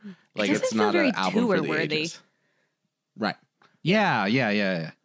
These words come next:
Speaker 1: Yeah.
Speaker 3: And I think, like, that is, like, because, partly because of quarantine. Like, sh-
Speaker 1: Right,
Speaker 3: she
Speaker 1: right.
Speaker 3: wasn't, like, maybe she ch-, purposely made something that isn't quarantine-y. Like,
Speaker 1: Yeah.
Speaker 3: no, like, tour-y, I guess.
Speaker 1: Yeah,
Speaker 3: Um,
Speaker 1: I kinda wish it had come out,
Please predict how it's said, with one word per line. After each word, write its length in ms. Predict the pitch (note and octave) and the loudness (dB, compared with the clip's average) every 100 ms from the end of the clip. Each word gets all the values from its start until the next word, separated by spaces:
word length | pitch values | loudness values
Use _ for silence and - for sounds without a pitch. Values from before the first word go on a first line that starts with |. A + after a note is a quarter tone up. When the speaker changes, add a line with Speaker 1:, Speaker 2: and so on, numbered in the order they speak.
| _ _ - | _ _ -12
Speaker 1:
Yeah. 280 | G3+ C#3+ F#3+ _ _ _ | -10 -10 -12 _ _ _
Speaker 3:
And 100 | D3 | 0
I 120 | E3+ | 0
think, 220 | F3 G3+ E3 | 2 0 2
like, 180 | D3+ A#2+ | 0 2
that 160 | C3+ | 2
is, 240 | B2+ A2+ B2 | 2 0 0
like, 200 | A2+ - - | -2 -4 -4
because, 480 | C#3+ B2 A2+ A#2 - | -2 0 0 -4 -4
partly 360 | C#3 A2+ G2+ F#2+ | -2 2 0 0
because 300 | G2+ G2 F2 | -4 -4 -6
of 40 | |
quarantine. 680 | - A#2+ C3+ F#2+ G2 E2 F2 | -2 0 2 0 -2 -6 -6
Like, 260 | F#2+ F#2+ - - - - | -6 -6 -10 -20 -20 -12
sh- 160 | G3+ | -6
Speaker 1:
Right, 100 | F3+ | -2
Speaker 3:
she 140 | D3 C#3 | 0 2
Speaker 1:
right. 60 | |
Speaker 3:
wasn't, 300 | A#2 G#2+ G#2+ | 2 0 0
like, 260 | A2 G#2+ - | -2 -2 -2
maybe 260 | A#2+ A#2+ A2+ | 0 2 0
she 320 | - G#2 F#2 - | 0 -2 -4 -6
ch-, 140 | - C#3+ - | -4 -4 -6
purposely 440 | - C3 A#2+ - A2 | -4 -4 -4 -2 0
made 220 | G2+ G2 | 0 -2
something 220 | G2 F#2+ | -6 -6
that 160 | F#2 F#2 | -4 -2
isn't 280 | F#2+ F2+ E2 | -2 -4 -8
quarantine-y. 880 | - G#2+ F#2+ - G2+ F2 F#2 E2 E2+ - - | -4 -2 -4 -4 -6 -4 -4 -6 -10 -16 -2
Like, 160 | D3+ B2+ | -2 2
Speaker 1:
Yeah. 60 | |
Speaker 3:
no, 260 | D3 A2 F2+ | 0 0 -2
like, 200 | A2 G#2 | -4 -4
tour-y, 680 | - C3+ A2 F#2 F#2 D#2+ D#2+ | 0 2 2 0 -2 -6 -8
I 80 | D#2+ | -10
guess. 380 | D#2+ D#2 D2+ - - - - - - | -10 -8 -6 -8 -10 -20 -20 -20 -4
Speaker 1:
Yeah, 320 | G3+ G3 F3+ | 0 2 2
Speaker 3:
Um, 60 | E3 | 0
Speaker 1:
I 80 | G#3+ | -2
kinda 320 | - C4 D#4+ | 0 2 4
wish 220 | C4 B3+ | 4 4
it 80 | B3 | 2
had 140 | G3 | 2
come 160 | - G3 | 0 -2
out, 280 | F#3+ F#3 | 0 -2